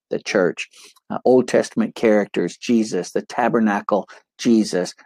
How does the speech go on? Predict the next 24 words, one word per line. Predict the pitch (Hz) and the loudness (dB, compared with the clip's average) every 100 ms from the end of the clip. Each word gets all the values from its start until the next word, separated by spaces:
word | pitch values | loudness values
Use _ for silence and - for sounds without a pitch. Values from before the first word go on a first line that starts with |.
| _ 127 | _ 0
Elijah, | 110 110 110 107 101 90 - | 2 2 2 0 -2 -4 -6
John | - 104 107 | -4 -2 -2
the | 95 | -2
Baptist, | 107 98 - - - | -2 -2 -4 -8 -6
and, | - 92 - | -6 -6 -6
and, | 110 104 107 | -4 -4 -4
and | 110 101 | -4 2
those, | 127 143 131 - - - - _ - | 6 6 4 0 -20 -20 -20 _ 2
those | 156 190 - | 4 4 2
comparisons | 143 143 151 165 151 - 117 113 - | -2 0 0 0 0 -2 -4 -4 -4
that | 120 127 - | -2 -2 -2
are | 117 113 - | -4 -4 -8
too | - 151 156 | 0 4 4
strong | 160 - - 139 131 101 127 131 | 2 -4 -2 0 0 -2 -6 -6
to | - | -6
be | 110 113 | 0 0
coincidental. | 107 110 107 110 - 117 196 202 - _ _ _ _ _ _ _ _ _ _ - | 0 -2 -4 -4 -6 -4 -4 -6 -14 _ _ _ _ _ _ _ _ _ _ 0
They | 120 | 2
were | 135 | 4
intended | 147 208 208 147 107 _ _ | 4 2 2 0 -4 _ _
by | 117 110 | -2 0
God. | 107 110 95 - - | 0 0 -2 -4 -2
God | 127 147 143 147 | 2 2 0 -2
controlled | 135 131 170 196 165 127 98 | -4 0 2 4 6 4 0